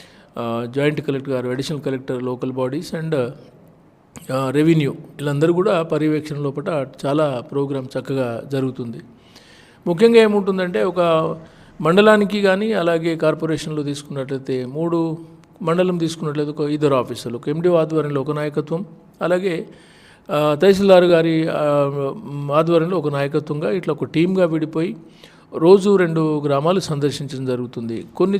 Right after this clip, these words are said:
చోట్లల్లో పెద్ద గ్రామాలైనప్పుడు ఆ టీం అక్కడే పొద్దున్న నుంచి సాయంత్రం వరకు కూడా అక్కడే ఉంటుంది. కాబట్టి దరఖాస్తులు తీసుకునే దాంట్లో ఎలాంటి తొందర అనేది కూడా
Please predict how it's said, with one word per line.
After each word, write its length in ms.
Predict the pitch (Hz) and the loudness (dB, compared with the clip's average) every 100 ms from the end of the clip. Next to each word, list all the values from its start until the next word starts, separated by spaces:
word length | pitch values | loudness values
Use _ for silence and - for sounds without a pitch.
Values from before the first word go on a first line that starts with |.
| 190 | -2
చోట్లల్లో 480 | 175 175 170 139 123 | -2 0 0 0 -2
పెద్ద 280 | - 165 208 | -2 6 6
గ్రామాలైనప్పుడు 960 | 202 190 190 180 175 170 190 170 147 - - - | 8 6 4 2 0 -4 -2 -2 -2 -6 -18 0
ఆ 80 | 160 | 0
టీం 300 | 165 208 233 | 2 4 4
అక్కడే 280 | 196 196 196 | 4 4 0
పొద్దున్న 360 | 175 156 165 | 0 -4 -4
నుంచి 220 | 160 160 175 | -4 -6 -4
సాయంత్రం 420 | 151 143 147 147 | -2 -2 -2 -4
వరకు 140 | 135 | -4
కూడా 160 | 151 160 | -2 -2
అక్కడే 240 | 139 151 | -2 -2
ఉంటుంది. 340 | 147 139 139 135 | -2 -4 -8 -6
కాబట్టి 540 | 135 135 139 151 139 - - - - - - | -4 -4 -2 -4 -4 -10 -20 -20 -20 -20 -8
దరఖాస్తులు 480 | - 160 208 214 214 | 2 6 8 8 4
తీసుకునే 420 | 190 185 - 180 | 0 -2 -2 -2
దాంట్లో 280 | 165 156 190 | -2 -2 -2
ఎలాంటి 420 | 190 151 165 165 | 0 2 2 0
తొందర 380 | 160 143 151 170 | -2 -2 2 4
అనేది 260 | 156 147 143 | 4 -2 -6
కూడా 400 | 147 185 147 | -4 -2 -2